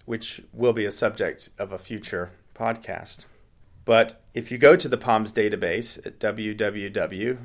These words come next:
dot palms dot a c dot u k, you can explore Robert's charters in all sorts of ways, such as looking up ship service or archer service or the one-tenth of a night. <laughs>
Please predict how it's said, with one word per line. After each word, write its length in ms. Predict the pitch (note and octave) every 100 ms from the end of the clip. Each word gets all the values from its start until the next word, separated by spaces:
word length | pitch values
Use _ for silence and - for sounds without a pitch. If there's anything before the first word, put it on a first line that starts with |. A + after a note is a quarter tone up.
| C3+
dot 280 | - F2+ -
palms 440 | A2 G2 G2 G#2 -
dot 180 | F2+
a 120 | - G2
c 360 | - G2+ F#2+ F#2+ G2 F#2 -
dot 220 | E2+ C2
u 140 | F#2+
k, 360 | F#2 F2+ E2+ C3 - _ - - - - - -
you 180 | A2 A#2
can 180 | A#2 A2
explore 800 | G#2+ - - B2+ B2 B2 A#2 A2
Robert's 360 | A2 G#2+ - -
charters 520 | - A2 B2 C#3 C3
in 100 | G2+
all 140 | G2+
sorts 320 | G#2 A2+ G2 G2
of 100 | G2
ways, 500 | G2+ B2+ E3+ - -
such 300 | G#2 F#2+ G#2
as 220 | F#2 F#2
looking 320 | A2 - A2
up 260 | G2 - - -
ship 320 | - - C3 -
service 580 | C3 B2 B2 C3+ - G#2
or 180 | F2
archer 340 | - B2 - A#2+
service 580 | - B2 A#2+ C3+ C3 A#2
or 120 | G2+
the 120 | G2 G#2
one-tenth 540 | A#2+ A#2 A#2 B2+ A#2+
of 120 | A2
a 60 | A2
night. 400 | A2 A#2 D3 - - -
<laughs> 80 | -